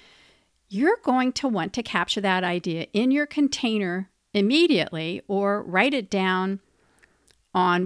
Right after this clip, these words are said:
whatever you can find in the moment and then transfer it into your container later. Or open up an audio app and record a memo to yourself to put it into that container later.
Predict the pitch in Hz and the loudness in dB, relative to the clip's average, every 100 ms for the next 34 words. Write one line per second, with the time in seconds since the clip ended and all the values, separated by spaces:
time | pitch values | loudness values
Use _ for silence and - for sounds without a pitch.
0 | 185 190 226 240 226 185 - 190 196 190 | 0 2 2 2 0 -2 0 0 0 -2
1 | 165 156 180 185 160 170 180 175 - 226 | -4 -2 -2 -2 -4 -4 -4 -4 -6 -2
2 | 220 220 - 180 170 180 175 - 190 185 | -2 -2 -4 -6 -6 -6 -8 -8 -12 -12
3 | - 196 - 185 175 165 165 - - 254 | -8 -8 -6 -8 -6 -8 -10 -14 -12 -4
4 | 285 285 175 - - _ _ _ _ _ | 0 0 -2 -8 -16 _ _ _ _ _
5 | _ _ _ - 202 202 - 226 254 233 | _ _ _ 0 2 2 0 -2 0 0
6 | 233 226 185 208 226 208 196 196 202 180 | -2 -2 0 0 0 0 0 0 -2 -4
7 | 180 - 220 202 175 170 180 190 165 - | -6 -6 -4 -2 0 0 0 0 -2 -8
8 | - 175 170 165 160 165 - 151 - 190 | -8 -4 -4 -6 -6 -6 -4 -4 -4 -10
9 | - 202 196 180 180 180 175 - 185 - | -4 0 0 -2 -4 -4 -6 -4 -8 -6
10 | 180 175 165 - 170 165 - 185 | -6 -6 -8 -8 -6 -6 -6 -12